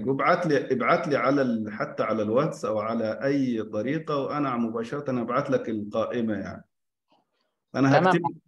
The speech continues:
Speaker 1: أكتب لكم في الشات هنا ال-، الرقم ال-، اللي عليه الواتساب، أي استفسار تحت أمركم في أي لحظة.
Speaker 2: تمام معاليك، تمام دكتور محمد.
Speaker 1: ماشي يا فندم.
Speaker 2: بارك الله فيكم دكتور.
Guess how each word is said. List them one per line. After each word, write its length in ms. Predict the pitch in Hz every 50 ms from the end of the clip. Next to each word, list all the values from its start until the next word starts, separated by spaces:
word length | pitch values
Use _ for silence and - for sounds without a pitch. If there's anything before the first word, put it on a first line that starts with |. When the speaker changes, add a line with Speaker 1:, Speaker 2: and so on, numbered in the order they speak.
| _ _ _ _ -
Speaker 1:
أكتب 320 | 127 123 - - 131 123
لكم 220 | 131 165 180 175 170
في 80 | - 147
الشات 460 | 135 135 - 160 160 170 165 - 151
هنا 220 | 156 165 180 170
ال-، 320 | 165 156 139 127 117 113 107 104 104 101 101 98 98 98 98 98 101 101 95 90 95 101 104 107
الرقم 420 | 113 139 156 156 - 151 139 127
ال-، 720 | 117 107 104 101 98 98 98 101 98 98 101 101 104 104 - _ _ _ _ _ _ -
اللي 140 | 113 107 107
عليه 200 | 104 110 123 139
الواتساب، 680 | 139 123 123 135 151 - - 160 160 170 165 - -
أي 460 | - 147 156 160 156 151 143 139 135 127
استفسار 640 | 127 - - 117 110 110 - - 139 143 147 139 - -
تحت 240 | - 139 - - -
أمركم 360 | 120 117 117 127 143 - 120
في 220 | 117 - - - 127
أي 300 | 147 147 147 143 135 117
لحظة. 340 | 104 95 104 107 101 - _ _ _ _ _ _ _ _ _ _ _ _ _ _ _ _ _ _ _ _ - _ _ _ _ _ _ _ _ _ _ _
Speaker 2:
تمام 280 | - 160 160 180 180 160 151
معاليك، 380 | 139 123 123 123 117 - _ -
تمام 320 | - 147 151 156 139 123
دكتور 320 | 117 - _ _ - 117
محمد. 100 | 113 113 110
Speaker 1:
ماشي 160 | 110 110 107
يا 60 | -
فندم. 280 | 101 104 98 98 - - _ _ _ - -
Speaker 2:
بارك 240 | 165 175 165 160
الله 140 | 156 156 147
فيكم 320 | 139 - 147 131 - 131 123
دكتور. 140 | 117 -